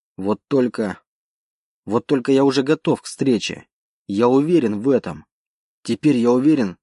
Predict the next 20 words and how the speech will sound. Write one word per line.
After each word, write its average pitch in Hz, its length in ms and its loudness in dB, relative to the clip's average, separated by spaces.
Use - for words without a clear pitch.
что - 200 -4
даже 117 180 0
наш 123 200 0
корабль 151 420 2
смогу 107 300 -4
прикрыть 143 400 -2
моей 110 260 2
оборонительной 101 580 0
способностью. 107 800 -4
Главное 113 520 0
постараться. 113 840 -2
Остальное 127 540 0
дело 107 220 2
времени 117 360 2
и 98 160 -8
техники. 87 680 -6
Осталось 131 480 -2
только 131 260 0
найти 110 280 0
место, 131 520 -2